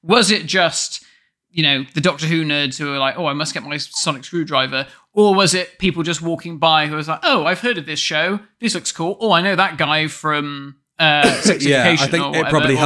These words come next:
Speaker 2: helps having
Speaker 1: Barbie."
Speaker 2: David Tennant
Speaker 1: <clears throat>
Speaker 2: on the poster as well, because,
Speaker 1: Yeah.
Speaker 2: you know, that is still,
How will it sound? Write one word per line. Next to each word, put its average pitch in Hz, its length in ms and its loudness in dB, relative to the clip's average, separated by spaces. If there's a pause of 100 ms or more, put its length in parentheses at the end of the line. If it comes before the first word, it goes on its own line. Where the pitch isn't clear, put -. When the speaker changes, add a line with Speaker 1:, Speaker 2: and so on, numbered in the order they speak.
(160)
Speaker 2:
helps 147 80 2
having 180 300 4
Speaker 1:
Barbie." 110 120 0
Speaker 2:
David 117 300 0
Tennant 110 460 -2
Speaker 1:
<clears throat> - 40 2
Speaker 2:
on 214 300 6
the 101 480 -2 (100)
poster 101 360 -4
as 92 100 -8
well, 90 320 -6 (340)
because, - 240 2
Speaker 1:
Yeah. 156 180 6 (460)
Speaker 2:
you 113 100 2
know, 101 280 2 (320)
that 120 280 -2
is 104 420 -2
still, 107 680 0